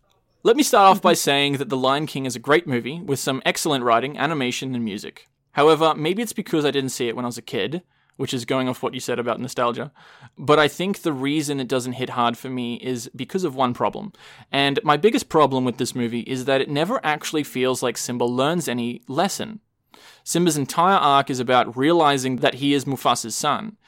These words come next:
Speaker 1: and that he is responsible for the kingdom. Now, this is subjective, and I don't feel like it's a very strong motivation, and I think it could have been much stronger. Maybe it's just me, but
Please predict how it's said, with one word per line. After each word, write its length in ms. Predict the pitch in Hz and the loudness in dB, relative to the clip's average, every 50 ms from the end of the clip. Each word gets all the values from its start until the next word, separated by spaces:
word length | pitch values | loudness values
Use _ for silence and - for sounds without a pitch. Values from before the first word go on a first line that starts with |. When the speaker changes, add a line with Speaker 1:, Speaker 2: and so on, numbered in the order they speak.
| _ - - _ _ _ | _ -20 -20 _ _ _
Speaker 1:
and 360 | - 139 135 131 131 131 131 120 | -2 0 2 2 2 0 -2 -4
that 240 | 113 143 127 123 | 0 -2 -2 0
he 120 | 123 135 127 | 0 -2 -4
is 100 | 123 123 | -2 -2
responsible 480 | 127 - - - 113 113 - 135 117 | -6 -8 -2 -2 -2 -2 -2 -8 -12
for 120 | 113 - 120 | -8 -8 -10
the 60 | 120 | -10
kingdom. 500 | - - 156 147 135 110 120 110 - - _ | -8 -8 -6 -6 -6 -8 -8 -10 -14 -16 _
Now, 460 | - 135 131 131 131 131 127 117 - _ - | -8 -4 -2 0 2 2 0 0 -2 _ 0
this 260 | - 175 185 - 247 | 2 2 2 2 0
is 100 | 208 - | -2 -2
subjective, 640 | - 170 139 - 175 170 - - - 85 80 - - | -4 -4 -2 0 0 0 0 -2 -6 -6 -6 -8 -8
and 100 | 101 123 | -6 -4
I 80 | 123 120 | -4 -2
don't 260 | 120 139 151 180 - | 0 -2 -2 -2 -4
feel 320 | - - - 160 160 151 147 | -8 -2 0 2 4 4 4
like 380 | 131 123 123 123 117 - - - | 6 4 4 4 0 -6 -12 -6
it's 220 | - 131 131 - - | -4 -4 -4 -2 -4
a 40 | 123 | -6
very 300 | 117 131 131 131 127 123 | -2 2 2 2 2 2
strong 360 | - - - 123 117 120 117 113 | -2 -2 0 0 0 0 -2 -4
motivation, 680 | 107 110 117 117 127 117 120 - - - - - - - | -2 -4 -4 -2 -2 -2 -2 -4 -8 -12 -14 -16 -14 -10
and 120 | - 123 | -6 -6
I 100 | 113 120 | -4 -6
think 300 | - - - 131 127 - - | -6 -6 -8 -8 -8 -6 -8
it 140 | 127 123 - | -10 -10 -10
could 180 | - - 185 190 | 2 2 2 2
have 120 | 156 131 | 2 0
been 200 | 127 123 120 120 | 0 0 0 2
much 180 | 120 - - - | 0 0 -2 -4
stronger. 480 | - - 160 151 127 117 95 - - _ _ _ _ - | -2 2 2 2 2 2 -2 -4 -6 _ _ _ _ -4
Maybe 260 | 143 143 160 175 220 | 4 6 6 6 6
it's 140 | 226 208 - | 4 2 2
just 180 | 196 175 - - | 2 0 0 0
me, 340 | 139 123 107 98 120 135 139 _ - | -2 -2 -2 -2 -4 -8 -10 _ 2
but 340 | - 131 123 123 113 - | 4 4 4 4 2 -2